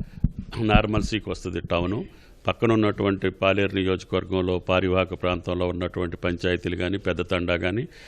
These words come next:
అవి కూడా ఇప్పుడే మన అధికారులు వెళ్ళి వచ్చారు. ట్రైనీ కలెక్టర్ గారు కానీ, కమిషనర్ గారు కానీ, కమిషనర్ పోలీస్ కానీ, కలెక్టర్ గారు కానీ మొత్తం ఫీల్డ్ మీద ఉన్నారు. కాబట్టి ఇంత త్వరగా రెండు మూడు రోజుల్లోనే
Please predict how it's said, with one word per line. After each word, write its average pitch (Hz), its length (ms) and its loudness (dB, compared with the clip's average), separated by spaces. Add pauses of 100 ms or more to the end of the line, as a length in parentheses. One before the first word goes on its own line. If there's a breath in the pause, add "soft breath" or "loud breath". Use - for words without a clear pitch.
(200 soft breath)
అవి 92 140 4
కూడా 101 220 2
ఇప్పుడే 101 260 2
మన 92 160 0
అధికారులు 90 460 0
వెళ్ళి 87 140 0
వచ్చారు. 92 340 -2 (840 soft breath)
ట్రైనీ 101 260 2
కలెక్టర్ 95 360 -4
గారు 95 200 -2
కానీ, 101 300 0
కమిషనర్ 95 520 -2
గారు 92 200 -4
కానీ, 101 400 -4 (240)
కమిషనర్ 92 460 -4 (220)
పోలీస్ 98 320 -2
కానీ, 98 260 -2
కలెక్టర్ 95 360 -2
గారు 95 240 0
కానీ 107 180 -4
మొత్తం 113 340 2
ఫీల్డ్ 123 260 2
మీద 117 180 2
ఉన్నారు. 85 320 -2 (480 loud breath)
కాబట్టి 117 380 6
ఇంత 120 200 6
త్వరగా 131 420 8
రెండు 131 300 8
మూడు 135 240 4
రోజుల్లోనే 135 680 4